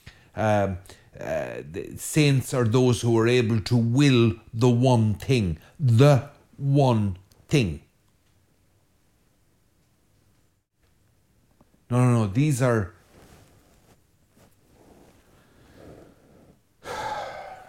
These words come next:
these are our brothers and sisters. These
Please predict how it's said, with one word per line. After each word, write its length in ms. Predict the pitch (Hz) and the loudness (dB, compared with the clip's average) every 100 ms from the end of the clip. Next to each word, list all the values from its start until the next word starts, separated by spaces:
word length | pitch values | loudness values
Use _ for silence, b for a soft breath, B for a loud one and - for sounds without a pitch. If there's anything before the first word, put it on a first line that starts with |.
| B B B B B _ | B B B B B _
these 200 | 147 185 | -4 -2
are 160 | 190 170 | 0 0
our 140 | 156 | 0
brothers 540 | 127 143 135 131 123 120 | 0 0 -2 -2 -4 -4
and 120 | 110 | -6
sisters. 640 | - 170 175 - 104 80 - b b b b b b | -6 -10 -10 -10 -10 -10 -16 b b b b b b
These 500 | 147 175 202 151 - | -2 -2 -2 -4 -8